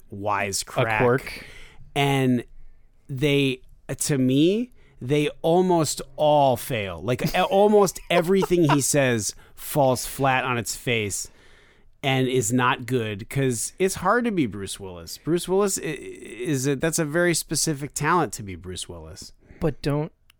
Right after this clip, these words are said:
Speaker 2: isn't his character that he does, that it does fall on its face so much? Isn't, you're just like, "Oh man, he's a piece of shit."
Speaker 1: I, I don't,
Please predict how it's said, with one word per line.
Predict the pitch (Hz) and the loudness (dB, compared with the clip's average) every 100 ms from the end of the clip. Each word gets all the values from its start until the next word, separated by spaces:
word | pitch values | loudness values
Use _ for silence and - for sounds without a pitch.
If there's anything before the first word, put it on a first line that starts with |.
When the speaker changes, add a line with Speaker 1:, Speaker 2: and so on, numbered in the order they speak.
| _ _ _ _ _ _ _ | _ _ _ _ _ _ _
Speaker 2:
isn't | 160 160 170 175 | 0 2 2 0
his | - 151 - | 0 -2 -2
character | - 127 123 123 - 131 123 104 - _ _ _ _ _ - | -4 0 0 0 -2 0 0 -2 -8 _ _ _ _ _ -14
that | 113 104 104 110 - | -8 -2 0 0 -2
he | - 131 | -8 -6
does, | 123 123 127 127 - - | -2 0 0 -2 -8 -12
that | 185 113 107 | -4 -2 -2
it | 90 | -6
does | 101 87 120 | -6 -4 -6
fall | - - 147 151 | -6 -2 0 0
on | 156 | -4
its | 156 | -8
face | - 160 160 | -4 -4 -4
so | - 165 | -6 -6
much? | 165 185 - - - | -4 -8 -14 -14 -8
Isn't, | 123 151 147 | -4 -4 -4
you're | 135 135 | -4 -2
just | 135 | 0
like, | 117 113 | 0 0
"Oh | 170 147 | 2 2
man, | 143 143 143 | 2 2 2
he's | 156 143 117 | 0 0 -4
a | |
piece | 95 113 107 | -4 -4 -4
of | 85 | -8
shit." | - 104 90 - - - | -8 -8 -8 -10 -18 -12
Speaker 1:
I, | - - | -10 -8
I | - | -2
don't, | 220 254 | 0 0